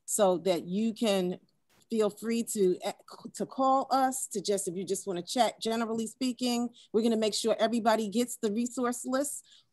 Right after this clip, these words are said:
who is in our audience today. And I don't wanna run out of time to, um... so we have shared the poll results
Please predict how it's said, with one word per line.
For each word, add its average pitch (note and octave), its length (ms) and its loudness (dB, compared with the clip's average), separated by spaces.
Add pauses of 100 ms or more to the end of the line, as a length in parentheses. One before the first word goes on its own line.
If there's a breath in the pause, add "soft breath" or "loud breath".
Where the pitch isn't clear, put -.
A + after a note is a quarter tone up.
who A#3 240 0
is A3 240 2
in G#3+ 140 -2
our G#3 180 0
audience A3 460 0
today. A#3+ 480 2 (500 soft breath)
And G#3 320 4
I G3+ 240 4 (120)
don't A#3+ 300 4
wanna A#3 280 2
run A#3 280 2
out G#3 180 0
of F#3+ 80 -2 (140)
time B3 640 0 (3250)
to, G#3 560 8
um... E3+ 420 4 (3500)
so A3+ 180 0
we B3+ 200 4
have D#4 140 4
shared C4 340 4
the D#4 60 -2
poll C#4 300 6
results B3+ 800 2